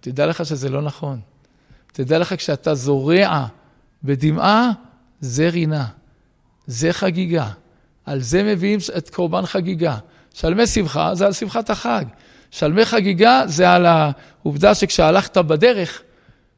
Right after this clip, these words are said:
טלטלת את עצמך, יצאת מהנוחות, ואתה שמח לעבוד את השם. הגם שאתה זורע בדמעה, מה, זה לא, זה קשה.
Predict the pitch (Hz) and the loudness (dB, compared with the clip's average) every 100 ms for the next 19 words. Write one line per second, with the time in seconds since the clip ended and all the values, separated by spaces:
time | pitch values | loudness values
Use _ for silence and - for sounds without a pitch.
0 | _ - 156 - 240 240 233 214 196 - | _ -4 -4 2 2 2 0 0 -2 0
1 | 190 180 175 160 151 143 226 226 208 202 | 0 0 -2 0 0 0 0 2 0 2
2 | 202 190 170 185 87 85 - _ _ - | 0 -2 -4 -4 -4 -6 -12 _ _ -4
3 | 156 151 165 - 170 175 254 294 - 208 | -2 0 -2 0 2 6 6 6 2 0
4 | 185 190 220 220 - 226 208 113 - _ | 2 2 0 -2 0 -2 -2 -6 -14 _
5 | _ - 147 135 202 247 320 311 - - | _ -4 -2 4 6 6 6 2 -10 -20
6 | _ - 156 170 156 180 233 247 240 262 | _ -8 -2 0 2 4 4 4 0 2
7 | 311 202 156 135 147 190 254 214 147 139 | 2 2 0 -2 2 4 4 4 -2 -6
8 | - - 294 | -8 2 2